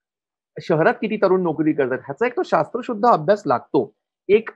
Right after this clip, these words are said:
जात म्हणून. तो जात म्हणून शास्त्रशुद्ध अभ्यास कुठेतरी झाला नाही असं दिसतं, कारण तो झाला असता ना,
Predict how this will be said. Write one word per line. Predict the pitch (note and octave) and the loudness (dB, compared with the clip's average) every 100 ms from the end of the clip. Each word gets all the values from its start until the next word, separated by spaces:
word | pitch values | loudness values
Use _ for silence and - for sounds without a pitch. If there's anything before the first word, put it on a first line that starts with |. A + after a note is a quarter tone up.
| _ | _
जात | C#3 B2+ C#3 C3+ D#3 | -18 -2 4 4 2
म्हणून. | D3+ C3 G2+ - _ _ _ _ _ - | -2 -4 -6 -12 _ _ _ _ _ -12
तो | C4 | -10
जात | D#3 C3+ D#3 A3 | -4 -2 -2 -4
म्हणून | B3+ C4+ | -8 -4
शास्त्रशुद्ध | G3 D#3 A#3 A#3+ G3+ | -4 -4 -6 -6 0
अभ्यास | A3+ F3 A#3 | 0 0 -4
कुठेतरी | - F#3 A#3 C#4 | -6 -6 -2 -4
झाला | - C#3+ A#2 A#2+ A#2 B2 F#3 | -4 -20 -12 -6 -2 2 4
नाही | A#3+ B3+ | 2 0
असं | A#3 B3 A3+ | -2 -2 -4
दिसतं, | E3+ F3 - B3+ | -6 -12 -6 -2
कारण | B3+ B3+ | -2 -2
तो | |
झाला | G#3 E3+ E3 | -2 2 2
असता | A3+ A3+ | 2 0
ना, | A3 | -2